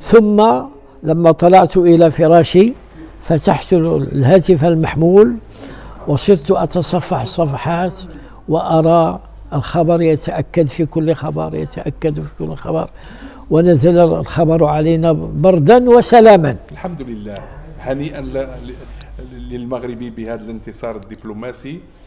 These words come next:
Speaker 2: آخر سؤال فضيلة العلامة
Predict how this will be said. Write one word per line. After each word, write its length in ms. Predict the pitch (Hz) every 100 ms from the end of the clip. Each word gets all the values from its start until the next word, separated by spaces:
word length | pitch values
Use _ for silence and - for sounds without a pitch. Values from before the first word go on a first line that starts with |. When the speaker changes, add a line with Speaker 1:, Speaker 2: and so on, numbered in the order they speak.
| _ _ _ _ _ _ -
Speaker 2:
آخر 200 | 147 143
سؤال 680 | - 135 139 139 127 113 107
فضيلة 380 | 110 110 113 107 113
العلامة 680 | 101 104 113 113 110 117